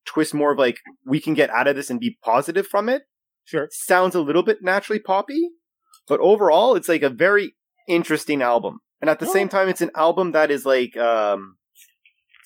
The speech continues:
Speaker 1: every other song has, like, clearly a, "We're
Speaker 2: Same
Speaker 1: missing this from
Speaker 2: thing.
Speaker 1: our repertoire,"
Speaker 2: All the
Speaker 1: and
Speaker 2: track
Speaker 1: something we liked
Speaker 2: thirteens.
Speaker 1: when we were kids or,
Speaker 2: Yeah.
Speaker 1: like, influenced, and now we could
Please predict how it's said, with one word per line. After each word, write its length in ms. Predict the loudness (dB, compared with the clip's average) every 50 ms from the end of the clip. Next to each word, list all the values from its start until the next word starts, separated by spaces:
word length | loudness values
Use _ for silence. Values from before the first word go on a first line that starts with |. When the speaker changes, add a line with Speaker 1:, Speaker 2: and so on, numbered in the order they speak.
| _ _ _ _ _ _ _ _ _ _ _ _ _ _ _ _ _ _ _ _ _ _ _ _ _ _ _ _ 2
Speaker 1:
every 480 | 2 2 2 2 0 -2 -4 -6 -6 _ _ _ _ -2
other 220 | 0 2 2 2 0
song 320 | 2 2 2 2 2 0
has, 200 | 0 -2 0 2
like, 200 | 0 -2 -2 -2 _ -14
clearly 500 | -2 0 2 4 4 2 0 -2 -4 -2 -2
a, 520 | 0 0 0 0 -2 -2 -4 -6 -8 _ _ _ _ _ _ _
"We're 240 | -4 0 4 4 4
Speaker 2:
Same 80 | 4
Speaker 1:
missing 280 | 4 2 2 2 0 4
this 160 | 4 2 2
from 120 | 2 0 2
Speaker 2:
thing. 40 |
Speaker 1:
our 140 | 2 2 2
repertoire," 800 | 2 0 0 2 0 -4 -4 0 2 2 4 4 2 -2 -4 -8 _ _ _ _ _ _ -4
Speaker 2:
All 160 | -2 -2 -2
the 80 | 0
Speaker 1:
and 100 | -2 -2
Speaker 2:
track 80 | 2 0
Speaker 1:
something 180 | 0 0 0 0
we 120 | 0 0
liked 220 | 2 2 2 2 2
Speaker 2:
thirteens. 20 |
Speaker 1:
when 100 | -2 0 0
we 80 | 2
were 140 | 2 0 0
kids 600 | 0 0 0 0 0 0 -2 -10 -14 -14 -16 -16 _ 0
or, 160 | 2 4 4
Speaker 2:
Yeah. 60 | 4
Speaker 1:
like, 120 | 2 0 -2 -8 -4
influenced, 500 | -4 -4 -2 0 0 0 0 -2 -8 -16 _ -4
and 400 | -2 0 0 0 -2 -4 -4 -2
now 200 | 0 0 2 2
we 100 | 0 0
could 240 | -2 -4 -8 -8